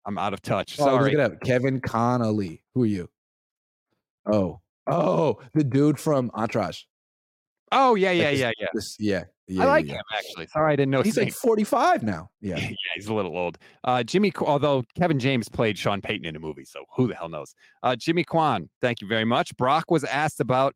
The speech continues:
Speaker 1: adversity. He stated that when the housing market crashed, his family lost everything. His father put his trust in God and was able to recover. He said the game is what it is, and he keeps that perspective.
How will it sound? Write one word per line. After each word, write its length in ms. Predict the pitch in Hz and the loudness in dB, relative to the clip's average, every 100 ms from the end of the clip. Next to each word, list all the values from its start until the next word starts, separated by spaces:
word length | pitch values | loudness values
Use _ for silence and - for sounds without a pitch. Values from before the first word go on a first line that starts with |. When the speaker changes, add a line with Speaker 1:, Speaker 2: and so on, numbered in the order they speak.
| _ | _
Speaker 1:
adversity. 640 | 135 120 143 175 - 107 104 | -8 -2 0 0 -2 -6 -6
He 140 | 131 | -6
stated 420 | - 139 135 131 | -4 0 2 2
that 120 | 110 - | -2 -2
when 200 | 113 110 | -2 -2
the 80 | 101 | 0
housing 360 | 123 143 143 | 0 0 0
market 260 | 131 123 117 | 0 -2 -4
crashed, 340 | - 117 110 | 0 0 0
his 120 | 98 | -8
family 320 | - 120 123 113 | -2 0 2 2
lost 260 | 98 95 - | 0 -2 -4
everything. 580 | 143 127 110 - 90 95 | -2 -2 -4 -4 -4 -4
His 200 | 98 - | -8 -2
father 320 | 123 127 135 | 0 2 2
put 160 | 127 | 0
his 120 | 110 - | -2 -2
trust 320 | - 120 - | -2 -2 -2
in 120 | 87 | -6
God 320 | 110 120 127 | 0 2 0
and 120 | 82 | -2
was 140 | 90 101 | -6 -2
able 160 | 113 | -2
to 140 | 104 78 | -2 -10
recover. 480 | - - 135 143 131 _ _ | -8 -2 2 2 0 _ _
He 100 | 123 | -4
said 200 | 113 95 | -2 -4
the 80 | 85 | -4
game 400 | 117 131 151 151 | -2 0 2 0
is 140 | 117 104 | -4 -2
what 220 | 110 107 | 0 0
it 80 | 101 | 2
is, 280 | 131 131 - | 2 0 -2
and 100 | 101 | -12
he 80 | 92 | -14
keeps 380 | - 131 - - | -8 -6 -6 -8
that 300 | - 107 - | -6 -6 -6
perspective. 600 | - 101 - 117 - 110 | -12 -8 -4 -4 -2 -4